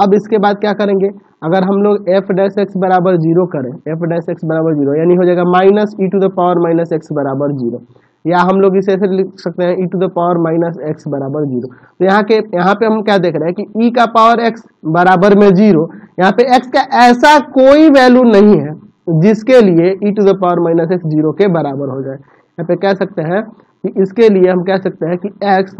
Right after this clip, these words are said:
not belongs to R, x का कोई ऐसा रियल नहीं वैल्यू है, कोई भी रियल वैल्यू नहीं होगा जिसके लिए e to the power minus x ज़ीरो के बराबर हो जाए। कहने का मतलब x की जगह ऐसा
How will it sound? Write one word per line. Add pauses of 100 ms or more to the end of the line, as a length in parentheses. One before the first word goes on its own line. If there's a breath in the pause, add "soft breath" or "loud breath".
(120)
not
belongs
to
R, (300)
x
का
कोई
ऐसा
रियल
नहीं
वैल्यू
है, (380 loud breath)
कोई
भी
रियल
वैल्यू
नहीं
होगा (300 loud breath)
जिसके
लिए (100)
e
to
the
power
minus
x
ज़ीरो
के
बराबर
हो
जाए।
कहने
का
मतलब
x
की
जगह
ऐसा